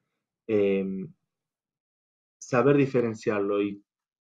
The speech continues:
después te voy a contar un poquito más de algunos capítulos del libro, pero básicamente un grupo de trabajo, por ejemplo,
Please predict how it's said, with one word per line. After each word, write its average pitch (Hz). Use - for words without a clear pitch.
después 160
te 175
voy 160
a 143
contar 131
un 131
poquito 131
más 135
de 127
algunos 127
capítulos 123
del 127
libro, 123
pero 120
básicamente 147
un 151
grupo 160
de 135
trabajo, 139
por 117
ejemplo, 139